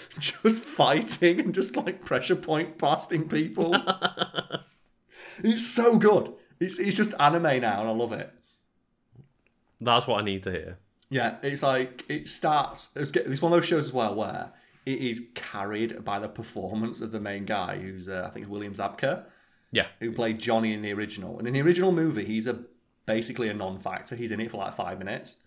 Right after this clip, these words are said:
Speaker 2: Yeah, he's basically there to just give a bit of lip.
Speaker 1: Like, he's the most generic of the generic, just
Speaker 2: Mm-hmm.
Speaker 1: eighties bully, like, villain. And they give so much pathos to him, and he's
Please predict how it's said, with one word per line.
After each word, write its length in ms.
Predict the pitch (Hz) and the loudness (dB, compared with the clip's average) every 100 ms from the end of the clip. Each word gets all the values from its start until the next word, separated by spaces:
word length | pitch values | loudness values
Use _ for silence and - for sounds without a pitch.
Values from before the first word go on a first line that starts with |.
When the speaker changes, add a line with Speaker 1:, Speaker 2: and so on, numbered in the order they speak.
| _ _ _ _ _ _ _ _ _ _ - | _ _ _ _ _ _ _ _ _ _ 0
Speaker 2:
Yeah, 240 | 165 160 | 6 8
he's 240 | 143 147 143 | 8 6 6
basically 460 | 135 131 - 123 | 4 4 2 -2
there 180 | 117 107 | 2 2
to 120 | - | 0
just 200 | 98 104 | -6 -2
give 180 | 104 95 | 0 0
a 40 | |
bit 140 | 95 92 | -2 -2
of 80 | 92 | -2
lip. 280 | 92 101 - _ - | -2 -4 -10 _ -6
Speaker 1:
Like, 180 | 113 143 | -4 -2
he's 240 | 139 110 | -2 -2
the 140 | 131 | -2
most 500 | 127 120 113 117 - 120 107 | -2 -2 -2 -2 -6 -8 -8
generic 720 | 98 110 107 104 104 101 - | -2 -2 0 -2 -4 -8 -8
of 160 | 101 95 | -10 -8
the 80 | 104 | -6
generic, 640 | 269 95 90 87 - - 95 | -6 -4 -4 -6 -12 -16 -12
just 240 | 110 - | -12 -6
Speaker 2:
Mm-hmm. 380 | 113 104 95 95 | -6 -4 -6 -8
Speaker 1:
eighties 720 | 107 104 104 - 110 98 - - _ _ _ _ | -6 -4 -6 -6 -4 -6 -10 -16 _ _ _ _
bully, 640 | - - 120 101 101 95 92 _ _ _ _ | -16 -4 -2 0 -4 -8 -14 _ _ _ _
like, 280 | 95 95 - | -8 -8 -8
villain. 380 | 107 104 82 82 _ _ _ _ _ _ _ _ _ _ | -6 -4 -4 -12 _ _ _ _ _ _ _ _ _ _
And 140 | 123 127 | -4 0
they 120 | 135 | 0
give 320 | 135 139 127 | 0 0 0
so 300 | - - 110 | -2 0 0
much 240 | 120 120 - | 0 -2 -6
pathos 580 | - 95 - 113 117 - | -8 -8 -4 -2 -2 -2
to 220 | 123 113 | 0 0
him, 380 | 117 113 135 - | 0 -4 -6 -8
and 160 | 113 127 | -6 -4
he's 160 | 123 | -6